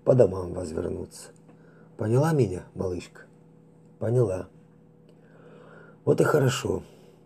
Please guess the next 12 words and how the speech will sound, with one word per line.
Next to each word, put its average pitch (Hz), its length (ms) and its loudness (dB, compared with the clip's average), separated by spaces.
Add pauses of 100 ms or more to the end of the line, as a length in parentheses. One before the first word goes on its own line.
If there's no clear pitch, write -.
А 101 120 -6
теперь 117 540 -4
беги 123 260 0
домой 110 460 0 (540)
и 131 80 -2
своей 143 300 2
сестренке 113 680 0
покажи 98 600 -2 (200)
Ванечкин 104 580 0
подарок». 87 600 -6 (1200)
Девочка 127 420 4
вновь 101 280 -2